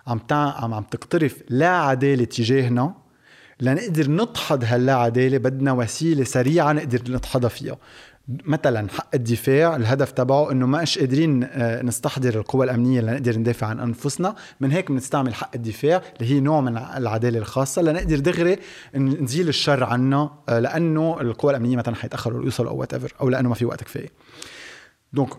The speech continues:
بتفترض إنه يكون في خطر داهم علينا،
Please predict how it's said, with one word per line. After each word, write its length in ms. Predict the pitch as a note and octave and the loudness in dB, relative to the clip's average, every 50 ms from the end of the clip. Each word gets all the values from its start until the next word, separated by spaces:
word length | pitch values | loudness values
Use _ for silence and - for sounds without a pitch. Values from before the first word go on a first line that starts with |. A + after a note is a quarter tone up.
| - _ _ _ - | -20 _ _ _ -8
بتفترض 460 | - - C#3 - - - G3 D#3+ C3+ | -6 -4 -2 0 2 2 2 4 2
إنه 100 | C3 B2+ | 2 0
يكون 200 | B2+ - - D#3+ | 0 0 -2 -2
في 140 | - - D#3 | -2 -2 -2
خطر 360 | - - E3 D#3+ - C#3 B2+ | -2 -2 0 0 2 2 2
داهم 420 | B2+ B2 D3 D3+ C3 A2+ A2+ G#2+ G#2 | 2 2 2 2 2 2 0 -2 0
علينا، 460 | G#2+ A2 A#2 A#2 A2+ A2 B2 E3+ | 0 2 2 2 2 2 0 -2